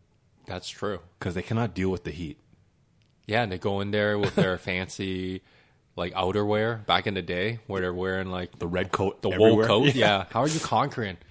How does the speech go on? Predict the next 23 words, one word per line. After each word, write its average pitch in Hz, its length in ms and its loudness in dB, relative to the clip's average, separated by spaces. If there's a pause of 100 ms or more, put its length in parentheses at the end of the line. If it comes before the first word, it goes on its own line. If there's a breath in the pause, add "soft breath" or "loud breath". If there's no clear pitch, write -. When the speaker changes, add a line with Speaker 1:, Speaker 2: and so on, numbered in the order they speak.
(100)
Speaker 2:
Yeah. 90 360 0
Speaker 1:
They're, 113 100 0
like, 107 220 0
they're 107 120 2
marching 120 460 4
in, 110 240 -2
in 110 160 -8
the 92 60 -6
square 110 340 0
units, 104 500 -4
and 113 100 -10
they're 95 80 0
walking 92 400 2
up, 101 200 -4 (280 loud breath)
and 110 80 -6
they're 95 80 -4
shooting 107 320 -6
people. 127 400 -8
There's 117 160 -6
no 151 120 0
Speaker 2:
Yeah. 151 40 0
Speaker 1:
way, 160 160 2
man. 101 260 -6